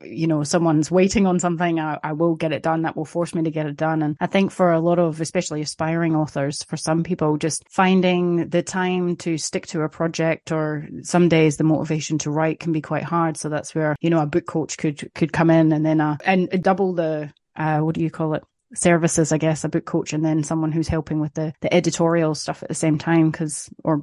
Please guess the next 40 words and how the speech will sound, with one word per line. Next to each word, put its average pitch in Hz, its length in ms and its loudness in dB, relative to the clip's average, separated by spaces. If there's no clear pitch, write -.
rather 160 260 4
than 156 240 6
separate 156 440 0
them 165 100 4
out. 160 180 4
But 165 220 2
I 175 140 8
absolutely 185 400 6
agree 185 420 4
with 180 160 2
always 180 320 2
having 175 260 0
your 175 120 2
work 180 220 2
professionally 180 560 -4
edited. 175 460 -2
I 170 240 2
learned 180 360 0
that - 420 -2
not 220 260 2
the 185 80 2
hard 180 300 6
way, 190 240 2
but 196 160 0
it 160 80 0
was 170 120 -4
definitely 170 440 -4
a, 165 200 -4
a 170 120 0
lesson 170 640 2
I 165 120 0
had 170 180 -2
myself. 180 380 0
And 185 100 0
I 196 40 0
think 208 260 -4
that - 180 -6
some 220 240 -2
people, 208 440 -4
they 190 420 0